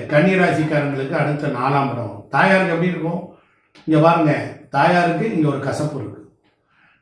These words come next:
நாலாம் இடத்துல சனி, நிம்மதி இருக்காது. தாயாருடைய வீடு, வண்டி, வாகனம், சொத்து சுகத்துல நிம்மதி இல்ல. தாயாருக்கும் பாதிப்பு. சனியினுடைய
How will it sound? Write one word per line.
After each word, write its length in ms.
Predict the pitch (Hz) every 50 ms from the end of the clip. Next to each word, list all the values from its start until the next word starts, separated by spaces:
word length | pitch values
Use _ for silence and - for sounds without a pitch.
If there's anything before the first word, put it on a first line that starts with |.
| _ -
நாலாம் 340 | 139 143 160 170 170 156
இடத்துல 240 | 156 147 143 160 - 120
சனி, 180 | - 107 107 107 120 131
நிம்மதி 280 | 151 175 185 175 170 160
இருக்காது. 380 | 147 139 135 147 139 139 147 175 196 208 - - - - - 139
தாயாருடைய 600 | 135 151 185 190 185 180 175 170 165 165 160 151 147
வீடு, 200 | 156 170 180 185 180
வண்டி, 220 | 165 160 165 160 151 151
வாகனம், 340 | 147 147 147 147 147 139 147
சொத்து 260 | 135 - 185 160 156
சுகத்துல 340 | 160 151 151 143 147 143 131 131
நிம்மதி 280 | 131 143 151 143 135 127 123
இல்ல. 120 | 127 135 151 185 165 - - - - - _ _ _ _ _ _ _ _ _ _ -
தாயாருக்கும் 760 | - - 180 185 185 180 180 180 175 151 156 208 233 247 226 - -
பாதிப்பு. 340 | 165 151 151 147 139 143 139 - -
சனியினுடைய 440 | 147 147 165 170 165 160 156 147